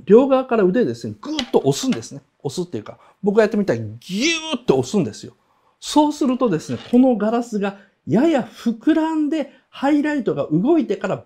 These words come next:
バリーンと割れるんですね。この一瞬のですね、この、ここの膨ら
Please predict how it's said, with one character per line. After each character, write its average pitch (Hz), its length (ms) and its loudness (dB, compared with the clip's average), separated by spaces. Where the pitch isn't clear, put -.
バ - 100 0
リ 220 80 -10
ー 208 180 -12
ン - 20 -8
と 160 120 -12
割 117 140 -10
れ 110 60 -10
る 107 60 -14
ん 98 40 -14
で - 100 -20
す - 120 -20
ね。 127 80 -20
こ 247 100 0
の 240 140 4
一 190 80 0
瞬 - 360 -2
の 302 120 2
で 180 100 2
す - 100 -8
ね、 127 80 -2
こ 139 140 -6
の、 135 220 -4
こ - 120 -18
こ 254 120 6
の 233 260 6
膨 247 340 0
ら 262 80 2